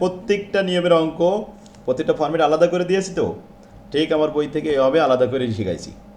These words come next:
আলহামদুলিল্লাহ, আপনারাও ভালো করবেন। আমার বইটা সংগ্রহ করলেই তো আপনারা ভালো করতে পারেন। পরবর্তীতে মাস্টার্স পর্যন্ত সকলে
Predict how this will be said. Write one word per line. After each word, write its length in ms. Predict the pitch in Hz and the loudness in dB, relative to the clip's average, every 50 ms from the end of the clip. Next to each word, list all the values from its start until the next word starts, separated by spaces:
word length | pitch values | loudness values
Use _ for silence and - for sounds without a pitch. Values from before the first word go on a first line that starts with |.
| - - - - - - - - - - - - | -20 -20 -20 -20 -20 -20 -20 -20 -20 -12 -6 0
আলহামদুলিল্লাহ, 420 | 135 139 143 135 135 131 120 127 131 123 | 2 2 2 2 2 2 4 4 4 4
আপনারাও 240 | 117 143 151 151 143 147 | 4 2 2 2 2 2
ভালো 140 | 151 156 151 156 | 0 0 2 0
করবেন। 300 | 156 131 113 165 180 190 214 - - - - - - - - - - - - - - | 0 2 2 0 0 0 -4 -12 -18 -20 -20 -20 -20 -20 -20 -20 -20 -20 -18 -8 -4
আমার 140 | - 139 147 139 | -2 -2 0 2
বইটা 180 | 160 175 175 208 196 | 2 2 2 0 0
সংগ্রহ 220 | - 202 202 208 202 208 | 0 -2 -2 -2 -2 -2
করলেই 200 | 202 202 202 196 | 0 0 0 2
তো 40 | 202 190 | 2 2
আপনারা 220 | 175 160 170 175 165 151 - - - - - - 127 | 2 4 4 4 4 2 0 -6 -14 -14 -6 -2 0
ভালো 120 | 139 165 165 | 0 0 0
করতে 140 | 165 156 - 143 | -2 -2 0 0
পারেন। 160 | 135 120 117 143 | 0 0 2 2
পরবর্তীতে 460 | 156 160 165 180 170 180 180 - 190 196 208 208 - - - - - - | 0 2 0 -2 -2 -2 -2 -2 -4 -4 -6 -10 -14 -18 -20 -12 -6 -4
মাস্টার্স 320 | 139 147 - - 175 170 - - | -4 -2 0 0 0 0 2 2
পর্যন্ত 260 | 175 165 151 131 104 95 85 - - - - - - - - - - - - - - - - | 2 2 2 0 -2 -6 -6 -8 -14 -20 -20 -20 -20 -20 -20 -20 -20 -20 -20 -20 -14 -2 2
সকলে 260 | 175 170 170 185 185 | 2 4 4 4 6